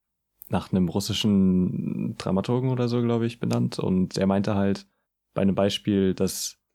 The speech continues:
wenn eine Waffe irgendwie an der Wand hängt oder so, dann muss die halt auch benutzt werden. Also alles, was halt irgendwie auffällig präsentiert wird, äh, muss halt auch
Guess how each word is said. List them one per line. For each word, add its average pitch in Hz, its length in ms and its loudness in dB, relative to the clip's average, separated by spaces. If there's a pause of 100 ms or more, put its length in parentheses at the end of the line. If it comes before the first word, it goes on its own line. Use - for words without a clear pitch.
(200)
wenn 101 140 4
eine 90 160 2
Waffe 110 260 0
irgendwie - 340 0
an 95 80 0
der 85 120 0
Wand 113 200 2
hängt 98 180 -2
oder 87 200 -2
so, 92 340 -2 (380)
dann 92 320 2
muss 98 220 0
die 95 120 0
halt 90 140 -2
auch 92 80 -2
benutzt 98 380 -2
werden. 82 360 -2 (100)
Also 85 440 -2 (400)
alles, 101 320 -2
was - 140 -2
halt 101 160 -4
irgendwie 104 360 -2
auffällig 98 340 -2
präsentiert - 580 -4
wird, 92 260 -4
äh, 87 320 0 (540)
muss - 200 -2
halt 90 400 0 (480)
auch - 340 0